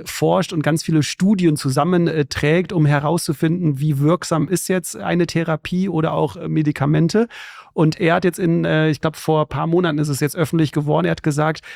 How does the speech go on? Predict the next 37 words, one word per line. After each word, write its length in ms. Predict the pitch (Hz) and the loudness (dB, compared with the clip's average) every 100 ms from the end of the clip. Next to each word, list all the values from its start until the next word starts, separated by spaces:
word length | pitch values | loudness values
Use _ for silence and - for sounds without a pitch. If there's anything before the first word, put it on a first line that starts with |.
| - | -6
die 80 | 151 | 0
gute 300 | 143 269 311 | 4 4 4
Nachricht 460 | 175 160 160 139 170 | 2 2 0 0 0
ist, 240 | 180 - | 0 0
dass 120 | 151 | -2
es 220 | 160 - - | -2 -6 -8
völlig 320 | - 220 202 | 0 0 0
egal 460 | 208 170 165 165 147 | -2 0 0 0 0
ist, 240 | 139 - | -2 -2
äh, 300 | 156 147 135 | -2 -2 0
welche 260 | 151 143 156 | 0 0 0
Therapieform 1080 | 143 143 143 - - 151 139 - 165 156 | 0 0 -2 -2 -2 -2 -2 0 2 2
man 200 | 131 127 | 2 2
nimmt, 300 | 131 196 - - - - | 4 4 2 -4 -20 -2
sondern 240 | 151 156 | 2 2
es 100 | 160 | 2
kommt 220 | 156 151 | 0 0
darauf 420 | 143 160 180 165 - | 0 0 0 0 -2
an, 160 | 165 | -2
eine 240 | 160 160 135 | 0 -2 0
gute 300 | 156 160 156 | 0 0 0
Beziehung 640 | 165 - - 208 135 123 | -2 -2 0 0 0 -4
zu 100 | 143 | -6
der 120 | 131 | -6
Therapeutin 680 | - 131 120 - 131 - 127 | -4 -4 -4 -4 -4 -4 -6
zu 180 | 135 117 | -4 -6
haben. 240 | 113 113 | -6 -6
Das 140 | 127 | -4
ist 20 | - | -2
ja 80 | |
erstmal 200 | 160 160 | 0 2
eine 100 | 160 | 2
gute 240 | 143 170 160 | 2 2 2
Nachricht 360 | 151 165 170 | 2 2 0
zu 120 | - 151 | 0 -2
wissen, 200 | 156 170 | 0 2
hey, 300 | 151 185 | 4 2